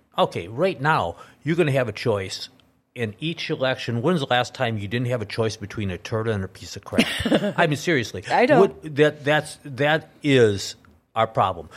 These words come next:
Speaker 1: We do not sit there and have good candidates. We do not have good people running very often. There's gonna be some in some of the counties and stuff. I can't remember the last time there's a good, honest, uh, person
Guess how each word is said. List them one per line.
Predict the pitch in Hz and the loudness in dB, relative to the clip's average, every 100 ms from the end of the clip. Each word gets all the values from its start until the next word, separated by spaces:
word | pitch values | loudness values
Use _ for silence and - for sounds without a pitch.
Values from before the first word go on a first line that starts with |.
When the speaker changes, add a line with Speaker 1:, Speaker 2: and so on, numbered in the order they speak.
| - - | -20 -12
Speaker 1:
We | 117 139 160 165 143 | -2 2 4 2 0
do | 117 | -2
not | 117 117 123 123 127 | 0 2 4 2 -2
sit | - 131 - | -6 -8 -2
there | 117 117 - _ | -2 -2 -6 _
and | - 104 101 101 101 _ _ | -4 -2 0 -4 -8 _ _
have | - - 113 98 82 | -12 -2 0 0 -2
good | 113 101 | -2 -2
candidates. | - 117 98 92 85 | -2 -2 0 -4 -6
We | 123 | -2
do | 147 156 | 2 2
not | 127 147 | 2 0
have | 123 147 113 - | 2 -2 -2 0
good | 139 127 | 0 0
people | - 131 127 113 | -6 -10 -8 -6
running | 101 92 95 87 76 76 - - _ - | -2 0 0 -2 -8 -16 -20 -20 _ -8
very | 113 127 113 | 2 2 4
often. | 95 80 - - | 0 -4 -8 -6
There's | - 196 170 | 2 2 2
gonna | - 165 | 0 0
be | 156 147 | 0 -4
some | - 135 131 | 0 0 2
in | 120 | -2
some | 127 | -6
of | 113 | -6
the | |
counties | 120 107 110 104 | -6 -4 -4 -6
and | |
stuff. | 95 104 - - - | -4 -4 -4 -12 -6
I | - | -4
can't | 151 165 156 | 0 0 0
remember | 143 143 139 | -2 0 -2
the | 117 | 0
last | 107 104 | 0 0
time | - 110 104 | -2 -2 0
there's | 95 95 | -2 -4
a | |
good, | 80 104 127 107 - _ _ _ _ _ _ | -4 2 2 0 -12 _ _ _ _ _ _
honest, | 120 120 117 117 - - _ _ _ _ _ _ _ - | -2 0 2 0 -4 -18 _ _ _ _ _ _ _ -4
uh, | 101 90 - - _ _ _ _ _ - | -2 -2 -4 -14 _ _ _ _ _ -2
person | 127 123 - 123 117 | 0 0 0 0 0